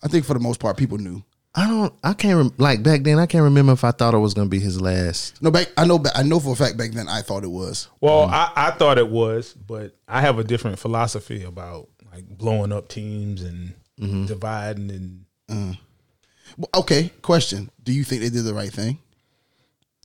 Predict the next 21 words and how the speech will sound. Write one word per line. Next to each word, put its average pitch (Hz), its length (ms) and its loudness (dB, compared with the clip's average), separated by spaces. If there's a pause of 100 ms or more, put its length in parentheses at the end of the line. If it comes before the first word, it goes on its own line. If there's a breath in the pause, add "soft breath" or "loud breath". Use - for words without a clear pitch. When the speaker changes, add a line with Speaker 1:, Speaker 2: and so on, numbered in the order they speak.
(760)
Speaker 3:
I 175 200 2
personally 110 460 0
do. 85 220 -14 (1300)
Speaker 1:
Yeah, 107 240 -2
that's, - 300 -6
I, 110 200 -4
I 101 80 -4 (140)
Speaker 3:
I, 127 160 -2
I - 20 2
don't 156 220 4
know 135 160 6
if - 80 0
they 123 140 2
could 120 140 0
have 110 100 0
went 110 340 -4
and 107 100 -4
got 104 280 -6
the - 60 -18
seventh 110 480 -4
ring. 120 260 -6